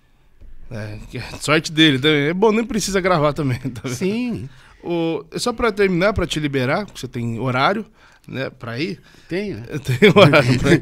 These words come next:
Speaker 2: <laughs>
Speaker 1: pra não te atrasar. É, é um assunto que realmente não domino. O, o lance das rádios, o lance de, de rádio virar tudo digital.
Speaker 2: Hum.
Speaker 1: Que processo tá no Brasil? Como é que essa coisa tá aqui?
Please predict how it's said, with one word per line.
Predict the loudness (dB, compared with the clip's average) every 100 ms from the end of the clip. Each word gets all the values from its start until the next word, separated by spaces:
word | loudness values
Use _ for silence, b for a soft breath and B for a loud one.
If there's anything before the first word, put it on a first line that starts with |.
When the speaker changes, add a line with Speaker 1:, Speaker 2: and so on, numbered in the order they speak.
| 0
Speaker 2:
<laughs> | -4
Speaker 1:
pra | -4
não |
te | -2
atrasar. | -4 -2 -6 -4 -4 -4 B B B -2
É, | 4 6 8 6 4 0
é | 2
um |
assunto | 2 0 -2
que | 0
realmente | 2 2 -2
não | -2 -2
domino. | 0 2 2 0 -6 b b b b b -20 -20 _
O, | 0 2 4 4 2
o |
lance | 2 0 2
das | 2 2
rádios, | 0 -2 -8 -10
o | -8 -6 -6 -2
lance | -2 -4
de, | -6 -2 0 -2
de | -4 -4
rádio | -2 -2 -2
virar | -4
tudo | -4 -10
digital. | -8 -8 -6 -6 -8 -10 B B B
Speaker 2:
Hum. | -10 -8
Speaker 1:
Que | -2
processo | 2 2 2 0
tá | 0 -2
no |
Brasil? | 0 0 0 -2
Como | -4 -4
é | -4
que | -6
essa | -8
coisa | -4 -4 -4
tá | -6 -8
aqui? | -8 -8 -8